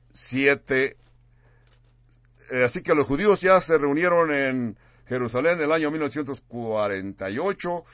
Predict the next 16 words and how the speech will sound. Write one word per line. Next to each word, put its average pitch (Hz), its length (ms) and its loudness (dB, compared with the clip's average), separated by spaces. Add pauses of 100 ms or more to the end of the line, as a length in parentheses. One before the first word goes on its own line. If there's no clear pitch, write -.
(360)
y 120 500 -4 (260)
la 123 180 -2
Biblia 220 300 0
dice 127 600 -4 (400)
que 123 400 -4 (240)
así 127 240 -4
como 143 240 -4
el 135 60 -6
día 175 140 2
de 156 140 -2
la 131 60 -2
expiación, 120 640 -4
el 120 180 -6
Señor 143 600 -4 (1700)
verán 156 680 4 (480)
aquel 143 720 4